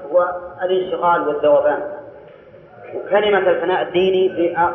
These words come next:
فيما أعتقد أن الشيخ رحمه الله قالها من باب تتميم الأقسام، وإلا فلا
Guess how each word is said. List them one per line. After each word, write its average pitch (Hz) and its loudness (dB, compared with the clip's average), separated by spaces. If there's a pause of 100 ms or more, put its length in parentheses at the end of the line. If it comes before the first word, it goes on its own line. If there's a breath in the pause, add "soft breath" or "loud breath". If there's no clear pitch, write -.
فيما 165 -4
أعتقد 180 -2
أن 180 0
الشيخ 160 -2
رحمه 139 -6
الله 160 2
قالها 160 0
من 160 -4
باب 160 0 (760)
تتميم 165 0
الأقسام، 175 0 (720)
وإلا 175 0
فلا 196 2